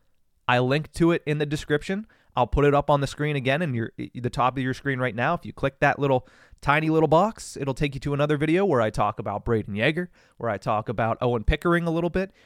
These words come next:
I talk about Sam Poulin. I talk about Lucas Svedkovsky. Most of these guys, not Pickering. Pickering's injured. Hopefully will be healthy for the start of training camp. Most of these guys will be on the ice later this afternoon.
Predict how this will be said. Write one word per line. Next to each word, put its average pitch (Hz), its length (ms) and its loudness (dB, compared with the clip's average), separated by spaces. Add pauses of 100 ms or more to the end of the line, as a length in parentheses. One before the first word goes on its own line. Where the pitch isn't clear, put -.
(120)
I 120 80 -4
talk 113 280 -2
about 104 260 -2
Sam 101 260 -2
Poulin. 170 440 0
I 107 120 -2
talk 104 240 -6
about 110 180 -4
Lucas 120 300 -4
Svedkovsky. 151 680 -2 (720)
Most 185 360 2
of 139 80 0
these 117 160 0
guys, 110 340 0
not 170 240 -2
Pickering. 110 460 -4
Pickering's 165 380 -2
injured. 151 340 0 (160)
Hopefully 135 260 0
will 143 100 2
be 135 120 -2
healthy 127 260 0
for 123 140 -4
the 120 40 -2
start 120 220 0
of 117 60 0
training 107 260 -4
camp. 107 220 -8 (340)
Most 139 280 -2
of 135 40 -16
these 143 160 -2
guys 127 260 2
will 127 100 -4
be 120 120 0
on 117 100 2
the 113 140 0
ice 107 320 -4 (220)
later 117 280 2
this 110 160 -2
afternoon. 104 580 -4